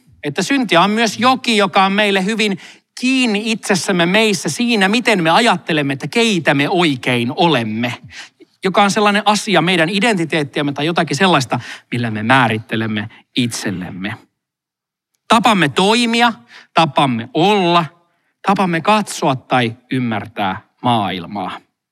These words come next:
Ja jos sellainen tapa on väärin, ja se on, olemme ihan kiinni kasvaneet siihen, ja,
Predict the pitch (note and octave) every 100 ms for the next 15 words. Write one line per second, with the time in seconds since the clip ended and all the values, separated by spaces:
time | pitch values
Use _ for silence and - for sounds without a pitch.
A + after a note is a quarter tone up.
0 | _ _ _ _ _ _ _ _ _ _
1 | G3+ A3 G#3 - C#4 G#3+ C#3+ C#3 B2+ E3+
2 | - G#2+ G2+ B2+ A2+ F#2+ F#2 E2 G#2+ -
3 | - C#3+ F#3+ - - F#3+ G3 G#3 B3 A#3+
4 | G#3+ B3+ A3 C#3 G3+ F#3+ C#3 B2+ B2+ G3
5 | C3+ C3+